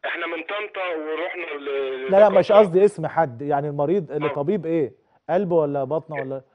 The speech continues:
Speaker 2: ولا صدر؟
Speaker 1: آه، لا، هو كشف قلب، آخر مرة كان
Speaker 2: و-،
Speaker 1: قلب.
Speaker 2: ودكتور القلب قال له عندك إيه؟
Speaker 1: قال له هيعمل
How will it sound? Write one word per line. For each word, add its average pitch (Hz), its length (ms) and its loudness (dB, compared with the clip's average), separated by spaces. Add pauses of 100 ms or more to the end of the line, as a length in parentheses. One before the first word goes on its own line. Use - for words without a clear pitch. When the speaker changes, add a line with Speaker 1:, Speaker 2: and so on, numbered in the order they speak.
(120)
Speaker 2:
ولا 127 160 -8
صدر؟ 151 280 0
Speaker 1:
آه، 147 240 -4
لا، - 300 -6
هو 185 220 -6
كشف 190 360 -8 (120)
قلب، 139 180 -6 (160)
آخر - 240 -8
مرة 170 280 -6
كان 143 180 -10
Speaker 2:
و-، 143 200 0
Speaker 1:
قلب. 160 160 -4
Speaker 2:
ودكتور 156 520 0
القلب 180 340 2
قال 185 140 0
له 170 80 4
عندك 160 320 -2
إيه؟ 139 260 -2 (1160)
Speaker 1:
قال 170 240 -4
له 185 160 -6 (160)
هيعمل 156 440 -4